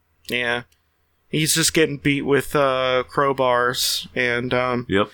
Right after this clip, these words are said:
Speaker 1: and Moose being, like, I mean, he's called Moose for a reason. He's, he's big and
Speaker 2: Yeah, that's literally
Speaker 1: Yeah.
Speaker 2: the line from the show. They're like, "Is he gonna be all right?" It's like, "He's called Moose for a reason.
Speaker 1: Yeah.
Speaker 2: He's fine."
Speaker 1: Yeah, um, <clears throat> and, like, he just got beat up.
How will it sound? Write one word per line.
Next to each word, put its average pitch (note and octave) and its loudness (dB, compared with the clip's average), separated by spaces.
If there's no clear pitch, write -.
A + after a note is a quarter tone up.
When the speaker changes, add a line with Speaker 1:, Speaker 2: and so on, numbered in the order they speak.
Speaker 1:
and D#3+ 0
Moose F3 4
being, D#3 2
like, D3 2
I G3 -12
mean, D3+ 2
he's D3+ 2
called D3+ 4
Moose D3 2
for C3 0
a A#2 0
reason. A#2+ 0
He's, A2 -2
he's B2+ 0
big C#3 4
and A#2+ -4
Speaker 2:
Yeah, E2 2
that's F2 2
literally F#2 4
Speaker 1:
Yeah. F2 6
Speaker 2:
the E2+ 4
line F2 4
from F2 0
the E2+ 2
show. E2+ 0
They're F2 2
like, F2 2
"Is G2+ 0
he G#2 -2
gonna A#2 2
be A2+ 6
all G#2 6
right?" A2+ 2
It's - -12
like, E2 -2
"He's G2+ 0
called C3 4
Moose A2 2
for F#2 2
a - 4
reason. F2+ 2
Speaker 1:
Yeah. - -6
Speaker 2:
He's G2 0
fine." F#2 2
Speaker 1:
Yeah, C3+ 6
um, C3 -2
<clears throat> - -4
and, D#3+ 0
like, D#3 2
he F3+ 0
just D#3 0
got D#3+ 4
beat D#3 2
up. D#3+ 2